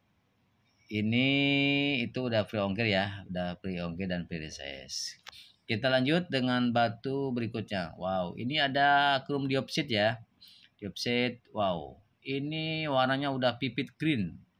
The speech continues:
Mantap nih, teman-teman. Wah, ringnya sudah menggunakan perak juga, micro setting. Wow, lasernya top. Coba kita pakai. Wow, cakep nih, teman-teman.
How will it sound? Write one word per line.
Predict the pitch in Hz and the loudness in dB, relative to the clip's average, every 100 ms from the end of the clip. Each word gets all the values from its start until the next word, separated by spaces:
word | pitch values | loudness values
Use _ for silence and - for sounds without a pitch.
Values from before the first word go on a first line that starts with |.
| _ | _
Mantap | 117 120 127 | -6 -2 -2
nih, | 110 | -4
teman-teman. | 95 92 87 78 87 104 - _ _ - - _ _ _ _ _ | -2 -4 -4 -8 -12 -18 -20 _ _ -20 -20 _ _ _ _ _
Wah, | _ - - 95 | _ -20 -14 -6
ringnya | 104 101 | -2 -2
sudah | - 104 104 101 101 | -2 0 2 2 0
menggunakan | 101 101 98 104 98 | -2 -2 -2 0 -2
perak | 101 101 95 | 0 0 0
juga, | 98 98 110 127 143 156 - | -4 -2 4 4 4 2 -2
micro | 101 - 98 90 | -8 -6 -6 -4
setting. | 98 87 120 131 135 135 - | -4 -2 -2 -2 -2 -4 -8
Wow, | - - - - - - - | -12 -12 -10 -10 -12 -12 -8
lasernya | 90 87 95 95 95 92 - | -4 -4 -4 -4 -4 -4 -2
top. | 120 127 127 127 - _ _ _ _ | 0 2 2 0 -4 _ _ _ _
Coba | - 85 - | -12 -10 -10
kita | 80 - | -10 -8
pakai. | 78 - 87 101 123 - _ _ _ _ _ _ _ _ | -8 -8 -6 -4 -4 -6 _ _ _ _ _ _ _ _
Wow, | 101 90 85 82 80 78 78 76 73 76 78 - | -2 0 2 0 0 -4 -6 -10 -12 -18 -20 -20
cakep | - 80 82 - - | -8 -4 -4 -6 -14
nih, | 82 82 | -14 -10
teman-teman. | 85 87 92 85 | -10 -6 -6 -6